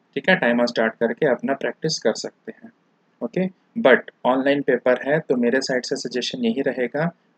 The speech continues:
कि minimum आप लोग ट्वेंटी, ट्वेंटी फ़ाइव, thirty test minimum appear होके, mindset बना के एग्जाम में ज़रूर जाइएगा, ठीक है। Now, point number three,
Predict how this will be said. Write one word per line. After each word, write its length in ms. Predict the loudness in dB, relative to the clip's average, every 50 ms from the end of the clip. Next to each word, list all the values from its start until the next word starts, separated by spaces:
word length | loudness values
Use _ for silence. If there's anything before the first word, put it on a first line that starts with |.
| _ _ _ _
कि 160 | -4 -2 0
minimum 560 | 0 0 0 0 0 0 0 2 2 2 0 0 -2 0
आप 280 | 2 2 2 2 0 0
लोग 220 | 2 2 2 0 2 0
ट्वेंटी, 280 | 0 2 2 0 -2
ट्वेंटी 300 | -2 0 -2 -2 -2 -2
फ़ाइव, 200 | -2 -2 -2 -2 -2 -4 -4
thirty 240 | -6 -4 -2 -4 -2
test 480 | 0 4 4 4 4 2 -4 -12 -14 -12 -4
minimum 500 | 0 2 2 4 4 4 4 2 2 2 0 -4 _ _ _ _ _ _ _ -2
appear 420 | -2 -2 -2 2 4 6 6 6
होके, 460 | 4 0 -4 -4 -2 -2 0 0 0 -2 -6 _ _ _ _ _
mindset 440 | 2 2 2 2 0 0 0 0 0 2 2
बना 260 | 4 4 4 4 2
के 160 | 2 0 -2
एग्जाम 480 | -2 0 -2 -2 0 0 0 0 0 0
में 100 | -2 2
ज़रूर 280 | 2 2 2 2 0
जाइएगा, 420 | -2 -4 -6 -6 -8 -8 -10 -10 -14 -18 _ _ _ _ _ _ _ _ _ _ _ _ _ _ _ _ _ _
ठीक 160 | -8 -2 0 0
है। 140 | 0 0 -2 _ _ _ _ _ _ _
Now, 200 | 0 2 2 2 2 -2 -8 _ _ _ _ 4
point 220 | 4 4 4 2
number 200 | 4 4 4 4
three, 260 | 4 0 -6 -10 -10